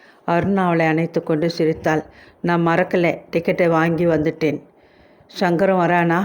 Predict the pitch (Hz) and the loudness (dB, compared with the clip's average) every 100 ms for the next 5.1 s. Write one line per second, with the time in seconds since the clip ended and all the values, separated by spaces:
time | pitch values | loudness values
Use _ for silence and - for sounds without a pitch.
0 | 185 - 170 180 180 165 160 165 160 165 | -4 -6 -2 0 2 0 0 0 0 0
1 | 170 165 160 160 156 - - - _ 170 | 0 0 0 0 -2 -8 -20 -20 _ -2
2 | 175 190 185 180 165 170 180 175 165 170 | 0 0 -2 0 0 0 -2 0 0 0
3 | 170 165 190 165 - - - _ 175 180 | -2 0 0 -2 -4 -16 -20 _ -2 0
4 | 180 170 165 160 156 175 170 165 - 160 | 2 2 2 0 -2 -4 -2 -2 -2 -4
5 | 156 | -4